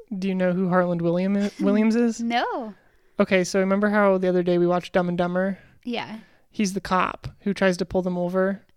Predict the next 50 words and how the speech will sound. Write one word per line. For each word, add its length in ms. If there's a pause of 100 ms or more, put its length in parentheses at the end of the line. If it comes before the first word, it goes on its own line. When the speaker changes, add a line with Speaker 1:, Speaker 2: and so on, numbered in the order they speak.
(200)
Speaker 1:
near 200
the 80
beginning. 480 (480)
Speaker 2:
Okay. 480 (360)
Speaker 1:
Well, 120
he 100
looks 240
like 160
him. 300 (120)
You 140
can, 460
you 100
can 160
look 140
him 80
up. 180
I've 120
got 180
a 60
link 360
in 100
our 120
show 160
notes 200
for 140
our 80
listeners 640
and 180
for 220
my 140
co-host. 600 (320)
I, 280
I 160
first 580
saw 240
him 420 (120)
in 260
a 80
movie 240
called 260
Rocket 460
Man. 380 (160)
Speaker 2:
Ugh. 320
Speaker 1:
Not 240
about 160
Elton 240
John, 460 (500)
um, 380
but 140
about 480